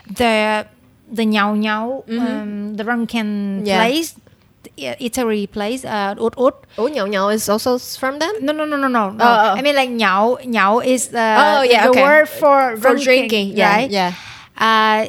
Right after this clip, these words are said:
Speaker 1: it's from, like, they really play with the word Ut Ut. It's the sound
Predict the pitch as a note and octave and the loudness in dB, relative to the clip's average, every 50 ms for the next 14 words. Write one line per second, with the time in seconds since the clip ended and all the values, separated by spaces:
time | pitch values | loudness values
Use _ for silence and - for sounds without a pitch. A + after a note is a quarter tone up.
0 | - - - - - - - - C4 D4+ F#4+ A4 A4 - - - B4 B4 A#4+ A#4+ | -8 -14 -20 -20 -20 -18 -14 -6 -2 -2 -2 -2 -4 -8 -4 -2 -2 -2 -2 -4
1 | A#4+ A#4 A#4 A#4 A#4 A4+ A4+ A4+ A4+ A4+ A4 G#4+ G#4 G4 F4+ F4 E4+ D#4+ - - | -6 -6 -8 -8 -8 -8 -8 -8 -8 -8 -8 -8 -8 -2 0 0 0 0 -2 -4
2 | - D4 C#4+ D4 D4 D4 D4 D4 C#4+ D4 C#4+ C#4+ C#4+ C#4+ C#4+ C#4 C#4+ C#4 C#4 C4+ | 0 2 2 2 2 0 0 0 0 0 0 0 0 0 0 2 0 0 0 -2
3 | A#3+ - - A3 G3+ G3+ A#3+ C#4+ D#4+ E4+ F4 F4+ E4+ D4 - - C4 C4+ C4+ C4+ | -4 -8 -12 -10 -6 -2 0 0 0 2 2 0 0 -2 -4 -4 2 4 4 4
4 | C#4 C#4 C4 C4 A#3+ A#3 A#3 A#3 A3 A3+ A3+ A#3 - - A3+ G3+ G#3 - G#3+ G3+ | 4 4 2 2 2 2 0 2 2 2 0 0 -2 -4 -4 -4 -4 -4 -4 -6
5 | G3+ - - A#3 A3 G3+ G#3 G#3 - - - - A#3+ A3+ A#3 C4 C#4 | -6 -4 -4 -4 -4 -2 -2 -4 -4 -4 -2 0 2 4 4 4 4